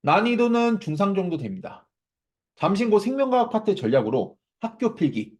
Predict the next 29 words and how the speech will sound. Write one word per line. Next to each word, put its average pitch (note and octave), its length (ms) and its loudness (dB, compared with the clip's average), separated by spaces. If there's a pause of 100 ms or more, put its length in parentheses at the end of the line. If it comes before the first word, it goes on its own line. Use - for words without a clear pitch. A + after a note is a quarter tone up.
(260)
잘 F3 420 4
정리해야 A#2 440 -6
되고 G2 380 -8 (100)
암기해야 D3+ 400 -2
합니다. F#2 440 -10 (500)
그리고 F#3 220 0
이제 C#3 140 2
모의고사 A3 640 2
이제 A2+ 380 -2
다선택 F3+ 460 -8
유형 A#2+ 340 -4
좀 G3+ 240 -8 (120)
해야 G3 140 -2
합니다. - 500 -8 (1400)
그다음에 G3+ 220 4
이제 D#3+ 120 2
마지막으로 A3 640 4
지구과학의 G#3 600 2
경우에는 C#3+ 400 -6
출제하는 B3 460 -2
곳은 B3 400 -4
모의고사와 D#3+ 540 0
학교 A#3+ 320 -6
포인트이며 B2 960 -4 (280)
출제 A#3+ 280 -6
스타일로는 F3+ 760 2
모의고사 D3+ 480 0
유형으로 A2 280 -4
냅니다. F#2+ 480 -16